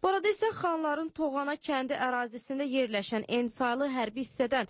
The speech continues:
dörd ədəd avtomat və bir ədəd P K markalı pulemyotu götürərək qaçan zabit Kamran Əsədovun axtarışları nəticə verməyib. Annesinin məlumatına görə, zabitin Goranboy və Daşkəsənin dağ massivinə qaçdığı ehtimal olunur.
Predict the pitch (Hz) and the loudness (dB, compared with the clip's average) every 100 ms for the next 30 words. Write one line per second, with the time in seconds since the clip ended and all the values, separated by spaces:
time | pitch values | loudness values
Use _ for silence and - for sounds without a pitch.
0 | - - - 285 294 262 240 233 240 - | -8 -20 0 2 4 2 0 -2 -2 -2
1 | 269 311 233 233 262 285 247 269 - 262 | 0 0 0 0 2 0 2 0 0 -4
2 | - 285 277 254 240 254 - 254 240 233 | 0 2 2 0 -2 -2 -2 -2 2 2
3 | 226 240 240 233 233 214 - 214 277 277 | 0 0 0 4 4 2 2 0 2 0
4 | 254 240 233 - - - - - 269 285 | 2 2 0 -4 -8 -20 -6 0 2 2
5 | - - 262 339 320 240 220 - 240 220 | 0 -2 2 2 2 0 0 0 0 0
6 | - 226 214 226 196 202 214 202 190 196 | 0 -2 0 -2 -2 0 2 2 2 0
7 | 180 - - - - 320 320 370 359 339 | -2 -6 -12 -6 0 2 4 4 4 2
8 | 330 370 320 233 220 262 262 226 330 330 | 0 0 2 2 2 0 0 -2 0 0
9 | 285 262 247 247 233 320 269 285 294 - | 2 2 2 0 0 -2 0 -2 -2 -12
10 | - 269 254 294 285 294 285 330 247 240 | -4 -2 -2 -2 0 0 2 0 0 0
11 | 226 233 226 - 247 240 277 247 220 - | 0 -4 -4 -4 -2 0 0 0 -2 0
12 | 240 269 226 180 214 202 196 185 185 | 2 2 0 -6 0 2 2 0 -2